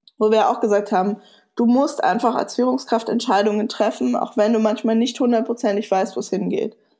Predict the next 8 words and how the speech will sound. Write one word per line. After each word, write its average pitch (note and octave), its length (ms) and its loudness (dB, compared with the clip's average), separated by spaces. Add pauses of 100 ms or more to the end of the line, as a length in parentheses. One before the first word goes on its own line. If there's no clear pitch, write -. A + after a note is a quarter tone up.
(380)
Das B3+ 320 0
bringt C4+ 460 2
mit C4 220 2
sich C4+ 300 0
die A#3 120 2
Möglichkeit A3+ 720 2
zu G#3+ 80 -4
scheitern. F#3 580 -2